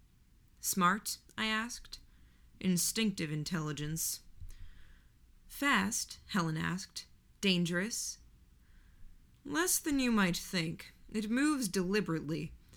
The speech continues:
It identifies lone prey and smashes itself against that prey. The hairs cut on contact, and the experiment uses its own mass to pulverize.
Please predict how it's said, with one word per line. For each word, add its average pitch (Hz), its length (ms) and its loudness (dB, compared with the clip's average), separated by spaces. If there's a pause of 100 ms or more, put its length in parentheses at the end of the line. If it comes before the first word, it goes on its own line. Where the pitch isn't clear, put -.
(220)
It 233 140 0
identifies 226 760 4
lone 185 360 2
prey 160 580 0
and 170 160 0
smashes 202 640 4
itself 156 420 -4
against 175 520 0
that 156 260 -4
prey. 151 560 -2 (480)
The 208 120 2
hairs 233 440 2
cut 196 420 -4
on 160 220 -2
contact, 170 720 0 (300)
and 196 120 4
the 208 60 6
experiment 240 580 2
uses 226 320 0
its 185 240 -4
own 226 380 0
mass 170 400 2
to 165 100 -8
pulverize. 151 1000 -2